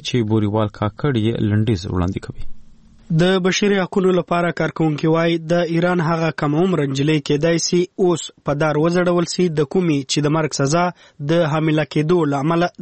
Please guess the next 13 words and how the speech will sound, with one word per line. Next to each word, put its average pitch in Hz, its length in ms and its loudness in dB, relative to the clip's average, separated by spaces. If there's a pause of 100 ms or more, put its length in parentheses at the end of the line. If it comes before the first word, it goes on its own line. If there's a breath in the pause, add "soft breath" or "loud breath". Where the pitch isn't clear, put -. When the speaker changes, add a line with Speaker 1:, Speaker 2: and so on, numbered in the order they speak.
Speaker 2:
ځنډېدلې 139 580 0
وه. 151 80 -2 (840 loud breath)
زینب 185 380 0 (140)
سیکانوند 165 840 0 (300 loud breath)
اوس 165 260 0 (100)
دوه 160 300 0
ویشت - 240 -4
کلنه 165 320 0
ده 113 120 -10 (340)
او 156 100 2
پر - 260 -4
دې 175 100 2 (120)
تور 190 160 2